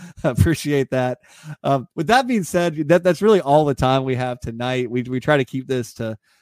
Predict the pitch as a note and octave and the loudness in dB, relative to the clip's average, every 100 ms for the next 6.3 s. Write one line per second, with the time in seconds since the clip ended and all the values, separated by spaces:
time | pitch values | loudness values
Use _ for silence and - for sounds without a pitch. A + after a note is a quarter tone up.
0 | _ _ B2 A2+ A2+ B2 A#2 B2+ C#3+ C#3+ | _ _ -6 -6 -6 -8 -4 0 0 0
1 | C3 - C3+ C3+ A#2 B2 A2+ B2 B2+ B2 | -4 -6 -6 -6 -6 -6 -6 -8 -8 -10
2 | - - _ _ _ _ - A#2 A2+ A#2 | -16 -20 _ _ _ _ -16 -16 -16 -10
3 | D#3+ D#3+ E3+ D#3+ C3 D#3 D3+ C#3+ B2+ C#3+ | -8 -6 -8 -10 -10 -10 -6 -8 -6 -4
4 | D3 C#3+ B2+ _ _ _ D3 D3+ C3+ D3 | -2 -4 -8 _ _ _ -8 -8 -8 -10
5 | B2+ - D#3+ D3+ B2+ - C#3+ C#3+ C3+ - | -10 -10 -8 -8 -10 -12 -12 -12 -14 -10
6 | C3+ C3 | -8 -8